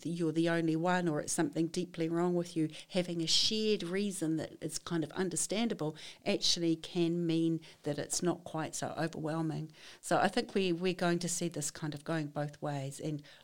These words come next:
certainly lots of research to say increase in s-, distress and increase in pressure, but other studies coming through saying actually there isn't particularly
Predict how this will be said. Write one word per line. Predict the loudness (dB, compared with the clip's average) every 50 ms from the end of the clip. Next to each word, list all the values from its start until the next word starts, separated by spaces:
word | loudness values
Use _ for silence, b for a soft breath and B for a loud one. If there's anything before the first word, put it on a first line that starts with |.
| B B -8
certainly | -4 0 4 6 6 6 6 4 0 2
lots | 2 2 0 0 -2
of | -2 0
research | 0 0 0 0 -2 -2 -2 -4
to | -4 -4
say | -4 -2 -2 -2 0
increase | 0 -2 0 0 -2 -4 -2 -2
in | -2 -2
s-, | 0 2 0 0 0 _ _ -4
distress | -2 0 0 0 0 0 -2 -2 -2 -2
and | -4 -2
increase | -2 -2 -2 -2 -4 -6 -6 -6
in | -8 -8
pressure, | -6 -2 2 2 2 2 0 -2 B B B B B B
but | 2 2 2 2
other | 2 2 4 4 4 2 2 2
studies | 0 0 0 2 2 0 -2 -2
coming | -2 0 0 0 0
through | -2 -2 -2 -2 -2
saying | 0 0 0 -2 -2 -2 -6
actually | -6 -2 0 2 2 2 2
there | 0 -2 -4 -4 -4
isn't | -4 -4 -2 -4 -6 -6 -10
particularly | -14 -12 -10 -10 -10 -10 -8 -8 -6 -6 -4 -4 -6